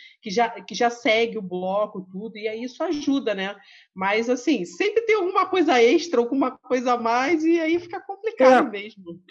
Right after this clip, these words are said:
Speaker 2: Eu, eu, eu concordo, eu, eu acho, eu acho maneiro esse discurso do, do crowdfunding, mas eu acho que ele é, primeiro que ele é muito inseguro. Você não sabe se você vai conseguir levantar o seu dinheiro até a última hora.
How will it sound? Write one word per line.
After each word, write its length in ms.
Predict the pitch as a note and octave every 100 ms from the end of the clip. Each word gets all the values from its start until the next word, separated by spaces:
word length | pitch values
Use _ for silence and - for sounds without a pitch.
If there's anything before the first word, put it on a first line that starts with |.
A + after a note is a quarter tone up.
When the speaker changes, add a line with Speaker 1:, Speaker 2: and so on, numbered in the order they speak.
| -
Speaker 2:
Eu, 80 | G3
eu, 360 | - F3 F#3 -
eu 100 | G3+
concordo, 540 | F#3 A#3 A#3 A#3+ G#3 F#3
eu, 120 | F#3+
eu 80 | F#3+
acho, 180 | G3+ - F#3
eu 120 | F3
acho 320 | F#3 - F3+ -
maneiro 380 | D#3 F#3 E3+ D3+
esse 140 | C#3
discurso 400 | C3 - C#3 B2
do, 160 | B2 G#2+
do 100 | A2
crowdfunding, 560 | A2 G2+ - C#3+ A#2
mas 180 | A#2+ B2+
eu 80 | C#3
acho 220 | C#3 -
que 100 | D3+
ele 200 | D3 D3+
é, 200 | D#3 - -
primeiro 260 | E3+ F#3 A#3+
que 80 | A#3
ele 80 |
é 20 | G#3+
muito 220 | A3+ B3
inseguro. 480 | - F#3+ B2+ F2+ F2 _ _ _ _ _ _ _ _ -
Você 240 | D3 E3+
não 300 | D#3 F#3+ B3+
sabe 440 | - - G3 E3+
se 140 | D3 E3
você 180 | D#3 D3+
vai 100 | D3
conseguir 300 | D3 - C3+
levantar 340 | B2+ B2+ -
o 40 | A2
seu 140 | A#2
dinheiro 200 | A#2 D#3
até 120 | E3+
a 40 | F#3
última 320 | F3+ A#3 A#3+
hora. 380 | F3 C3 G#2